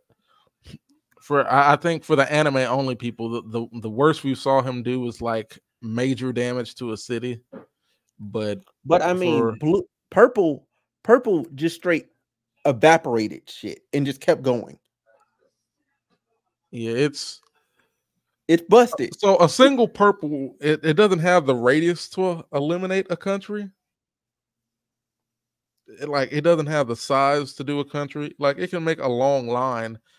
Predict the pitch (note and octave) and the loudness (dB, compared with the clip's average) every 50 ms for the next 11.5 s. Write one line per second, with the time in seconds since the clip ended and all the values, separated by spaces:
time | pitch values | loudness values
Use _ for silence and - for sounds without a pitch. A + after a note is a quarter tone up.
0 | _ _ _ - D3 D#3+ F3 F3 E3 E3+ _ _ D3+ C#3 - _ - - E3+ F3 | _ _ _ -14 -4 0 2 2 2 0 _ _ -10 -10 -10 _ -4 0 2 2
1 | F3+ D#3+ D#3+ D3+ D3 D3 C#3+ B2 A2+ A#2+ A#2+ B2 A#2+ A#2+ A2 - - - A2 A2 | 2 2 0 -4 -2 -2 -2 -4 -6 -6 -8 -8 -8 -8 -8 -10 -10 -10 -8 -8
2 | G#2 G#2 - - A2 G#2 G2 - G2+ G2+ G2 - _ _ B2+ C3+ - - C#3+ B2+ | -10 -12 -14 -14 -14 -14 -14 -16 -18 -18 -20 -20 _ _ -12 -12 -8 -6 -4 -2
3 | B2+ A#2+ A#2+ F#2+ - G#2+ A2 A2 G#2+ - - A#2 A2 G#2 G2+ G2+ G2 G2 _ _ | -2 -4 -4 -6 -6 -6 -4 -6 -6 -8 -10 -8 -8 -8 -8 -10 -12 -16 _ _
4 | _ _ _ _ _ _ _ _ _ _ _ _ _ _ _ _ _ _ _ _ | _ _ _ _ _ _ _ _ _ _ _ _ _ _ _ _ _ _ _ _
5 | _ C3+ D3+ E3 F3+ D#3 B2+ - A#2+ C#3+ E3 D#3+ F#3 G#3 F3 C3+ C3 B2+ A#2+ - | _ -6 -2 -2 -2 -2 -4 -6 -4 -2 0 2 4 4 4 6 6 4 2 0
6 | - C3+ C#3+ E3+ E3+ C#3+ A#2+ G#2 - _ _ _ _ C#3 C3 D3 D#3+ D#3+ D#3+ E3+ | -4 -4 -2 0 0 0 0 -2 -4 _ _ _ _ -4 2 2 2 4 4 0
7 | E3+ E3+ - - - D3+ D3+ - - - G3+ A3+ G3 C3 C3+ D#3 E3+ - - G3+ | 0 0 -4 -6 -6 -6 -6 -6 -8 -4 -2 -2 0 0 -2 -4 -6 -4 -2 -2
8 | F3+ D3 C3+ A#2+ B2 C#3 D3+ - B2+ C#3+ C#3 C3+ - - A2+ C3+ C3+ B2+ - - | 0 0 0 0 0 0 0 0 -2 -6 -8 -8 -8 -8 -8 -8 -8 -10 -12 -12
9 | D3 C3+ C3 B2 A2 A2 A2+ A2 G#2+ G#2+ G#2 G#2 - _ _ _ _ _ _ _ | -10 -10 -10 -8 -6 -6 -6 -6 -8 -10 -12 -14 -16 _ _ _ _ _ _ _
10 | _ _ _ _ _ _ _ _ _ _ _ _ _ _ _ _ _ _ _ _ | _ _ _ _ _ _ _ _ _ _ _ _ _ _ _ _ _ _ _ _
11 | _ _ _ A#2 - _ - B2 C#3 C#3 | _ _ _ -20 -20 _ -6 -4 -4 -4